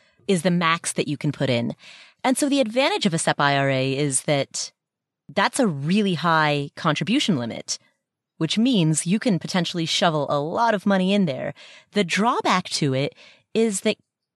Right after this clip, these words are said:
if you're self-employed, calculating the amount of money that you can put into a sep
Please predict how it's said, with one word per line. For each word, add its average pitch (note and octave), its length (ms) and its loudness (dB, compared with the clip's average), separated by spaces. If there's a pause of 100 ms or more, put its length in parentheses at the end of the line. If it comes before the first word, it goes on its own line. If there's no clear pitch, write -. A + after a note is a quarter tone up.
(160)
if A#3 200 2
you're C4 100 2
self-employed, G3 1080 0 (420)
calculating D4+ 720 0
the A#3 160 2
amount F#3 460 2
of F#3 100 -6
money E3+ 220 2
that D#3 100 -4
you D3+ 60 -10
can D#3 120 -4
put E3 160 -4
into E3+ 220 0
a F#3 80 0
sep - 380 -2